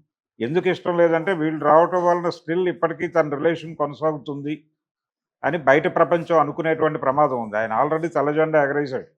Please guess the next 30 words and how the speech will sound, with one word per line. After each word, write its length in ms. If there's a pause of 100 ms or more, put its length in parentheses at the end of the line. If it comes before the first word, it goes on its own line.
(1200)
"నేను 240
రాజకీయాల్లో 720
లేను, 260
రాజకీయాలకి 640
నాకు 260
ఏ 140
సంబంధం 580
లేదు, 200
నన్ను 280
దయచేసి 440
రాజకీయ 520
దృష్టితో 600
చూడొద్దు" 440
అని 140
చెప్పి 380 (840)
కోరుతూ, 580 (160)
"నన్ను 180
తిరిగి 300
సినిమా 320
రంగంలోకి 500
తీసుకోండి" 480
అన్న 160
పద్ధతిలో 460
ఆయన 220
ఆ 60
మధ్య 520 (640)
ఓ 60
ప్రెస్ 320
మీట్ 200
పెట్టాడు. 340